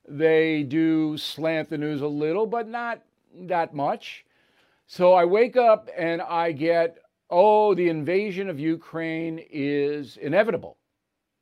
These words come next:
All right, it's gonna come any minute." I go, "Whoa." And then I go downstairs and I look at the wire, 'cause I get information coming in here from my staff almost twenty-four hours a day.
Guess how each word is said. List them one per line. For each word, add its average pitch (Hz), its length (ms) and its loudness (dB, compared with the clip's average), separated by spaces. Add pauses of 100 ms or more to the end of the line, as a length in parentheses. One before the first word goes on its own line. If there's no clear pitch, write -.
(360)
All 127 140 -4
right, 190 220 2
it's 156 140 -6
gonna 156 220 -6
come 160 300 -6
any 151 180 -4
minute." 196 480 -4
I 127 120 -12
go, 143 100 -6
"Whoa." 247 800 2 (1160)
And 165 140 -2
then 240 320 2
I 185 140 2
go 170 160 -2
downstairs 190 1080 -2
and 151 440 -6
I 143 260 -2
look 147 240 -4
at 135 100 -12
the 123 60 -12
wire, 208 680 0 (720)
'cause 143 180 -8
I 185 120 0
get 165 200 0
information 147 600 -8
coming 143 260 -6
in 139 100 -6
here 131 520 -8 (560)
from 120 120 -8
my 120 160 -8
staff 156 520 -2
almost 123 300 -10
twenty-four 117 440 -12
hours 98 220 -10
a 95 40 -18
day. 135 440 -6